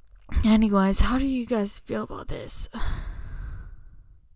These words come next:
Like, literally, what, what do you guys think? You guys, you know, you guys can always answer these questions. I, I sometimes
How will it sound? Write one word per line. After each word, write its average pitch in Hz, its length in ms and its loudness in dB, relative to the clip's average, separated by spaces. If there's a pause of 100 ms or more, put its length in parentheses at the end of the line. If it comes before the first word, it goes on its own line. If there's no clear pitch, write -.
(100)
Like, 226 160 -12
literally, - 600 -4 (420)
what, 254 480 -4
what 226 160 0
do 302 80 0
you 247 220 -2
guys - 240 -12
think? - 400 -16 (920)
You 202 100 -2
guys, 220 380 -4 (140)
you 208 160 -4
know, 208 420 -2 (360)
you 220 60 -14
guys 214 280 -4
can 220 160 -8
always 226 580 -4 (720)
answer 208 420 -6
these 202 180 -8
questions. 208 720 -12
I, 208 60 -10
I 202 480 -8 (420)
sometimes 214 460 -8